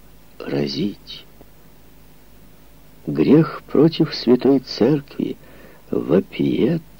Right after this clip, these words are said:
об отмщении.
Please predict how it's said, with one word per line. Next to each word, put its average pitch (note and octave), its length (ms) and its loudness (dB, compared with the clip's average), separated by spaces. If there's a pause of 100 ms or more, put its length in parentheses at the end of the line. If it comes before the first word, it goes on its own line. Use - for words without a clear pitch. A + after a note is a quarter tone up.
(960)
об - 200 -4
отмщении. - 1120 -8